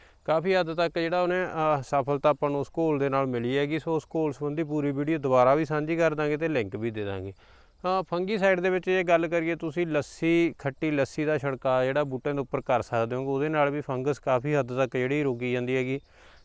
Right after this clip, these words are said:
ਤੇ ਇਸ ਤੋਂ ਇਲਾਵਾ ਤੁਸੀਂ ਜਿਹੜਾ ਸਵਾਹ, ਸਵਾਹ ਨੂੰ ਘੋਲ ਕੇ ਵੀ ਛਿੜਕਿਆ ਜਾ ਸਕਦਾ। ਸਵਾਹ ਨੂੰ ਜਿਹੜਾ ਤੁਸੀਂ ਜੜ੍ਹਾਂ ਦੇ ਵਿੱਚ ਵੀ ਦੇ ਸਕਦੇ ਹੋ ਤੇ, ਅਹ, ਸਵਾਹ ਦਾ ਜਿਹੜਾ ਤੁਸੀਂ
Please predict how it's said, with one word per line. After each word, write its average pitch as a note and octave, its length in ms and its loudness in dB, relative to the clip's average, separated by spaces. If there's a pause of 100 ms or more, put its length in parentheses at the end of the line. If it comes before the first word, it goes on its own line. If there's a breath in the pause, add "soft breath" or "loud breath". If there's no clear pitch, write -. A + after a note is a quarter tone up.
(100)
ਤੇ F3 280 0
ਇਸ E3+ 140 -4
ਤੋਂ F3 200 -2
ਇਲਾਵਾ D3+ 360 6
ਤੁਸੀਂ D3+ 360 -4
ਜਿਹੜਾ D3+ 240 2
ਸਵਾਹ, B2 440 2 (520 soft breath)
ਸਵਾਹ E3 760 4
ਨੂੰ E3+ 180 -4
ਘੋਲ E3+ 400 0
ਕੇ D3 100 0
ਵੀ D#3+ 100 -2
ਛਿੜਕਿਆ D#3 360 0
ਜਾ D3+ 140 2
ਸਕਦਾ। D3+ 300 0
ਸਵਾਹ D3 540 4
ਨੂੰ F3 160 0
ਜਿਹੜਾ D#3+ 240 2
ਤੁਸੀਂ D#3 380 -4
ਜੜ੍ਹਾਂ B2 300 2
ਦੇ B2+ 100 0
ਵਿੱਚ C3 200 -4
ਵੀ D#3+ 160 -2
ਦੇ D3+ 180 0
ਸਕਦੇ D3 340 0
ਹੋ D#3+ 80 -2
ਤੇ, F3 260 -2
ਅਹ, - 760 -6
ਸਵਾਹ E3+ 420 4
ਦਾ G3+ 120 2
ਜਿਹੜਾ F#3+ 200 0
ਤੁਸੀਂ F3 280 -6